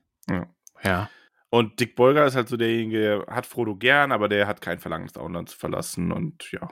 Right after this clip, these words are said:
Speaker 1: nee, passt schon, der bleibt da.
Speaker 2: Aber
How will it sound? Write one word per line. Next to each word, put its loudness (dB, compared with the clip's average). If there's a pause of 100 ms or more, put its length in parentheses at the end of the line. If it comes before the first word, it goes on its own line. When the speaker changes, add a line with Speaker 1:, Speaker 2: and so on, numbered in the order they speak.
(160)
Speaker 1:
nee, -4
passt -8
schon, -2
der 4
bleibt 2
da. 6 (400)
Speaker 2:
Aber 0